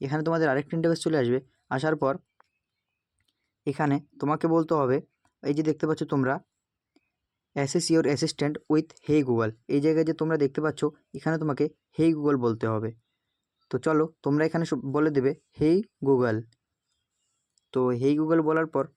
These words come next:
নিচে তোমাদেরকে স্ক্রল ডাউন করতে হবে। করার পর এখানে তোমরা দেখতে পাচ্ছ "I agree" যে লেখা আছে, এখানে তোমাকে প্রেস করে দিতে হবে। "I agree"-তে প্রেস করার পর এখানে তোমাকে এ আবার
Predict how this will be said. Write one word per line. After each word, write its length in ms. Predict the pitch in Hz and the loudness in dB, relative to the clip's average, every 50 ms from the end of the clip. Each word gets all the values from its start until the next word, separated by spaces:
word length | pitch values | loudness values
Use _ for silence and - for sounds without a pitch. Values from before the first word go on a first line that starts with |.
| _ - | _ -6
নিচে 200 | 135 135 135 160 | -6 -2 -2 -2
তোমাদেরকে 440 | 156 160 160 160 160 151 143 135 139 143 170 185 | -2 -2 -2 0 0 2 2 2 2 0 0 -6
স্ক্রল 240 | - - - 160 156 | -10 -4 -2 -2 0
ডাউন 140 | 160 160 160 | 0 0 0
করতে 200 | 156 160 156 - 151 | -2 -4 -2 -2 -2
হবে। 180 | 131 120 131 135 _ _ _ _ _ - | -2 -2 -2 -6 _ _ _ _ _ -6
করার 220 | - 143 151 160 147 | -2 -2 -2 -2 -2
পর 180 | - 135 135 135 _ _ _ _ - - | -2 -2 -2 -2 _ _ _ _ -14 -12
এখানে 240 | 139 - 156 160 160 | -8 -6 -4 -4 -2
তোমরা 160 | 165 160 156 | -2 -2 0
দেখতে 200 | 151 147 - 160 | -2 -2 0 0
পাচ্ছ 160 | 156 143 - - 143 - - | -2 0 0 -2 -4 -2 -2
"I 140 | 131 131 139 139 147 | -2 0 2 2 2
agree" 240 | 143 147 156 160 | 2 2 0 0
যে 80 | 151 160 | 2 0
লেখা 200 | 156 156 - 151 | 0 0 0 -2
আছে, 180 | 139 139 147 143 175 - | -4 -2 -4 -6 -6 -6
এখানে 220 | 143 139 - 151 151 | -10 -6 -4 -4 -4
তোমাকে 240 | 147 156 151 135 156 | -2 -4 -2 -4 -4
প্রেস 240 | 156 - 156 147 139 | -2 0 0 0 0
করে 180 | - - 123 123 | -2 -2 -2 -2
দিতে 200 | 117 113 113 113 | -2 -2 -2 -4
হবে। 200 | 110 107 110 113 113 _ _ _ _ _ _ _ _ _ _ _ _ _ _ _ _ _ _ _ _ _ _ _ - - | -4 -4 -4 -6 -10 _ _ _ _ _ _ _ _ _ _ _ _ _ _ _ _ _ _ _ _ _ _ _ -6 -2
"I 100 | 135 139 147 | 2 2 2
agree"-তে 280 | 147 151 160 156 165 147 | 2 2 2 0 0 0
প্রেস 200 | - 160 156 - | 0 0 0 0
করার 240 | - 170 160 160 151 | 0 -2 0 0 0
পর 180 | 147 127 135 170 - _ _ _ _ _ _ _ _ _ _ _ _ _ _ _ _ _ _ _ _ - | 0 -2 -4 -4 -6 _ _ _ _ _ _ _ _ _ _ _ _ _ _ _ _ _ _ _ _ -8
এখানে 300 | 143 135 - 156 151 143 151 156 _ _ _ _ - | -8 -4 -2 0 0 0 0 -2 _ _ _ _ -4
তোমাকে 300 | 147 151 156 135 139 143 143 - _ _ _ _ _ _ - | -2 -2 -2 0 0 -2 -2 -2 _ _ _ _ _ _ -4
এ 60 | 143 139 | -4 -2
আবার 260 | - 135 135 151 | -2 -2 -2 -2